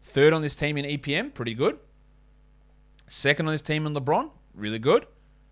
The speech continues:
Third on this team on Darko, with a huge, huge, massive, like, incline. Really stepping up, but it did drop a little bit as the season went on.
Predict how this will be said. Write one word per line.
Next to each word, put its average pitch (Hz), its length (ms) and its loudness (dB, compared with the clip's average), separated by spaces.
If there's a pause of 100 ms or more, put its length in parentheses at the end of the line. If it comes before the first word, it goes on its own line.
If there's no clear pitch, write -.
(1200)
Third 139 200 6
on 160 120 0
this 156 140 -4
team 156 380 -4
on 123 200 -4
Darko, 170 480 2 (420)
with 107 160 -8
a 101 60 -6
huge, 143 720 2
huge, 117 400 -6
massive, 131 480 0
like, 120 260 -4
incline. 117 400 -10 (760)
Really 131 280 -2
stepping 120 380 -6
up, 135 220 -8
but 151 100 2
it 151 100 -6
did 175 200 -6
drop 160 260 -2
a 139 40 0
little 131 260 -2
bit 120 100 -6
as 110 80 -10
the 110 80 -12
season 107 300 -8
went 101 160 -8
on. 196 100 -8